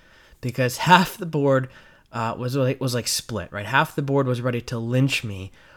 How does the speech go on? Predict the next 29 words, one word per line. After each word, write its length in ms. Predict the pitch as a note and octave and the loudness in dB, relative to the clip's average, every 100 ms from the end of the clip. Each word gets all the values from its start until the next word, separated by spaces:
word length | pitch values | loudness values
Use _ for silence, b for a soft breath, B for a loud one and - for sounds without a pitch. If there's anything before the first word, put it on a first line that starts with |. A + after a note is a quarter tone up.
| B _ | B _
over, 560 | B2 B2 A#2 A#2 A2+ - - | 0 0 0 0 -2 -6 -12
uh, 200 | G#2+ G#2+ | -10 -6
my 160 | A#2 A2+ | -4 -4
desire 360 | A2 A#2+ B2 | -2 0 0
to 60 | A#2+ | 0
have 120 | G2+ | -4
a 40 | |
Christmas 500 | - - F#3+ - D#3 | -8 -2 -2 0 -4
tree 200 | - - | -4 -4
next 260 | A#2 A#2 - | -4 -4 -8
to 60 | - | -10
the 80 | |
pulpit 560 | - - F3 - G#2+ - b b b - | -12 2 2 2 -4 -4 b b b -4
during 280 | B2+ A#2 - | -2 -2 0
Advent 540 | C#3 D3 A#2+ G#2 G2+ | 2 4 2 -4 -6
because 280 | A#2 A2+ A#2+ | -10 -6 0
they 140 | C3+ D#3+ | 2 2
thought 320 | - B2+ - | 0 -4 -4
that 140 | A2 | -10
Christmas 400 | - E3 - D#3 | -6 -6 -4 -6
trees 340 | - C3 A#2+ A#2+ | -4 -4 -4 -4
were 340 | A#2 A2 G#2+ b b b | -4 -4 -6 b b b
satanic 880 | - A#2+ A2 - D3+ D3 A2 A2+ A2+ | -6 -4 -6 -2 2 2 0 -4 -8
and, 180 | G#2+ - b b - | -10 -12 b b -14
and 140 | B2 _ | -14 _
evil. 480 | D#3 D#3 A#2 G#2 A#2+ | 6 6 6 0 -2
And 200 | B2 C3 | -2 0
even 260 | D3 D3 | 2 2
though 320 | C#3 C3 C3 | 4 4 2